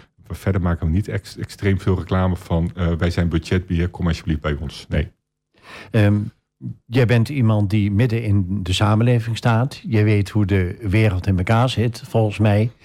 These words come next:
Speaker 2: Daar is natuurlijk nog een heleboel aan te veranderen, dan wel te verbeteren. Dan geef ik jou een toverstokje en dan mag jij zeggen wat je daarmee aan de wereld wilt veranderen of verbeteren.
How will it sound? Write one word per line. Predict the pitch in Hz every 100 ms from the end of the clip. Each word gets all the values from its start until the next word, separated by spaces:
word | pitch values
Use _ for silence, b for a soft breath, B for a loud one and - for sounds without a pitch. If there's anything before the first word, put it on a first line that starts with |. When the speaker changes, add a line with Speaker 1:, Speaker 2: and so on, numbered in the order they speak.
| B B B
Speaker 2:
Daar | - 110
is | 101
natuurlijk | 117 120 117
nog | 113 98
een | 110
heleboel | 120 113 107 110 113
aan | 110
te | 107 101
veranderen, | 95 120 113 98 95 92
dan | 117 110
wel | 101 90
te | 90
verbeteren. | - 90 120 135 139 143 170 B B B B
Dan | 113
geef | - 127
ik | 110
jou | 107 101
een | 98
toverstokje | 143 147 139 127 135 131 - 143 - b b -
en | 117
dan | 107
mag | 107
jij | - 120 123 117 -
zeggen | - 117 - 120 -
wat | 113 117
je | 113
daarmee | 107 110 110 107 110
aan | 113 113
de | 104
wereld | 113 101 101 98
wilt | 98 95 -
veranderen | - 117 107 104 95 101 B B B
of | 113
verbeteren. | - 117 87 73 - 73